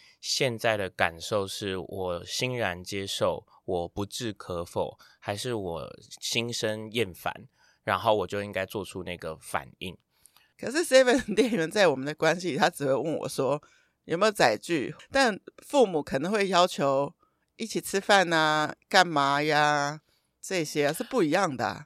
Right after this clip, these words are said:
Speaker 1: 所以，呃，我们来讨论这个父母拒绝的情境。
Speaker 2: 对。
Speaker 1: 你不想跟他吃饭吗？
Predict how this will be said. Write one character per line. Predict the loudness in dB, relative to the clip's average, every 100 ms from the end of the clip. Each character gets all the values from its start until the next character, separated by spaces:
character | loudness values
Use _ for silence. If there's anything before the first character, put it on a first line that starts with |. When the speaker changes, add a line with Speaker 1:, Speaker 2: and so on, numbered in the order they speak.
| _
Speaker 1:
所 | -6 0
以， | 2 0 -4 -4
呃， | -4 -2
我 | -2
们 | -2 0
来 | 0 0
讨 | 2 2
论 | 2 -2
这 | -2
个 | -2 -2
父 | -4 -2 0
母 | 2 -2 -4
拒 | -6 -8 -8
绝 | -6 -6
的 | -6 -8
情 | -6 -8 -8 -10
境。 | -8 -8 -4
Speaker 2:
对。 | -4 -4 -6 -6
Speaker 1:
你 | -4
不 | -2 -2
想 | -2 -2 -4
跟 | -6
他 | -4 -4
吃 | -4 -6
饭 | -4
吗？ | -4